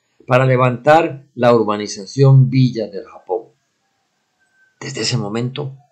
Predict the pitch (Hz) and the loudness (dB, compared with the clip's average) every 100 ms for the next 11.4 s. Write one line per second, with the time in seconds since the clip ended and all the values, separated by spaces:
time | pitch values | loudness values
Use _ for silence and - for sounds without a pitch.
0 | _ _ 117 113 135 151 143 123 104 101 | _ _ 0 2 4 4 6 4 2 -2
1 | 92 101 117 117 131 117 110 82 - - | 0 0 0 -2 -4 -4 -6 -10 -20 -20
2 | _ _ _ _ _ _ - - 139 135 | _ _ _ _ _ _ -10 -2 0 2
3 | 165 175 - - - 170 160 190 147 123 | 2 2 -4 -8 4 6 6 4 2 2
4 | 113 151 170 147 185 180 - _ _ 131 | 4 2 2 0 -4 -4 -8 _ _ 4
5 | 135 131 127 131 139 135 131 120 - 175 | 6 6 4 2 2 2 0 -4 -4 -4
6 | 175 185 151 135 160 151 123 113 113 156 | -4 -2 -2 0 -2 -2 -2 -2 -2 -4
7 | 156 170 131 113 101 151 156 151 _ - | -4 -8 -10 -10 -4 0 0 -2 _ -14
8 | - 151 139 156 135 147 156 147 _ _ | -4 -2 0 -2 0 0 0 -4 _ _
9 | _ 131 120 120 120 120 - 151 139 156 | _ -4 0 0 -2 -6 -4 -4 -2 -2
10 | 131 120 110 107 131 143 113 110 120 143 | -2 -4 -10 -4 -2 0 0 -2 2 2
11 | 147 139 175 - | 2 -4 -6 -12